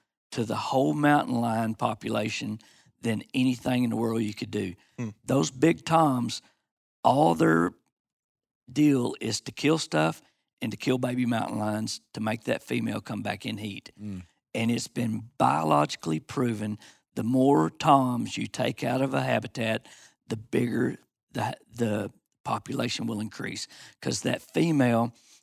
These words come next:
Speaker 1: is able to raise those babies. They become mature, and the population grows.
Speaker 3: Hmm.
Speaker 1: And, uh, that's why those states that allow it, they have such a strict quota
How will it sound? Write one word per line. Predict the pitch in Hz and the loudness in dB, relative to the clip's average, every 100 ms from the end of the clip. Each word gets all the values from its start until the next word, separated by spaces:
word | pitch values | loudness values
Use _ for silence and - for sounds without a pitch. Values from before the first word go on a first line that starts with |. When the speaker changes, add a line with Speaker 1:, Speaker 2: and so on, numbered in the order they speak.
| _ | _
Speaker 1:
is | 131 107 | -4 0
able | - 113 113 | 0 0 0
to | 110 | 0
raise | 110 110 120 | 0 0 2
those | 139 135 | 0 6
babies. | 139 113 113 113 - _ _ _ _ _ _ _ | 6 6 2 -2 -6 _ _ _ _ _ _ _
They | 110 113 131 147 - _ | -4 2 2 2 -2 _
become | - - 135 117 | -14 -4 -2 0
mature, | 104 - - 101 101 - _ _ _ _ | -2 -2 -2 -2 -4 -8 _ _ _ _
and | 127 120 | 0 0
the | |
population | 123 127 143 131 131 123 | 4 2 4 0 0 -2
grows. | 117 131 113 - - | 0 0 -2 -10 -12
Speaker 3:
Hmm. | 131 107 90 _ _ _ - | -8 -6 -8 _ _ _ -4
Speaker 1:
And, | 113 107 | -2 0
uh, | 104 80 - - - | -2 -6 -16 -14 -4
that's | 139 - | -2 0
why | 135 135 131 | 2 4 2
those | 117 113 | 0 -2
states | - - 120 117 - | -4 0 0 0 -4
that | 120 | -2
allow | 113 110 113 139 123 | 0 2 4 6 4
it, | 110 - _ _ _ - | 2 -4 _ _ _ -8
they | |
have | 117 - | -4 -2
such | - - | -2 -2
a | - | -4
strict | - - - 135 127 - _ - _ _ _ _ _ _ _ _ _ _ | -4 -4 -2 -2 -2 -4 _ -18 _ _ _ _ _ _ _ _ _ _
quota | - - 117 - 123 113 | -6 2 4 4 2 2